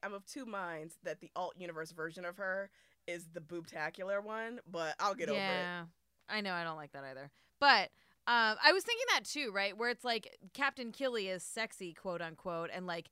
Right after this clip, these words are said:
Speaker 1: Mm-hmm.
Speaker 2: Tilly, as she is, is supposed to be sort of bland and not sexually desirable, and, like, that's such a shitty dynamic to set up,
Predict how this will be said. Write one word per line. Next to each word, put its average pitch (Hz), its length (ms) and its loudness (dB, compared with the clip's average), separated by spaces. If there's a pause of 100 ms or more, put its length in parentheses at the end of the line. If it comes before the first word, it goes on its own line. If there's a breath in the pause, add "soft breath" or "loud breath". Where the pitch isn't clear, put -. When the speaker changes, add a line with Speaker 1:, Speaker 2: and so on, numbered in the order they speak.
Speaker 1:
Mm-hmm. 175 180 -10
Speaker 2:
Tilly, 202 640 -2 (260)
as 202 200 2
she 214 240 -6
is, 214 180 0
is 190 120 -6
supposed 202 440 -6
to 185 60 -10
be 175 560 -6 (280 soft breath)
sort 196 200 -8
of 175 140 -6
bland 185 600 -2
and 180 280 -6
not 175 440 0
sexually 180 420 -8
desirable, 170 680 -2
and, 175 160 -6
like, 180 160 -6
that's 208 260 -2
such - 240 -6
a 180 40 -8
shitty 165 580 -8 (120)
dynamic 160 460 -6
to 160 80 -16
set 147 220 -12
up, 110 160 -14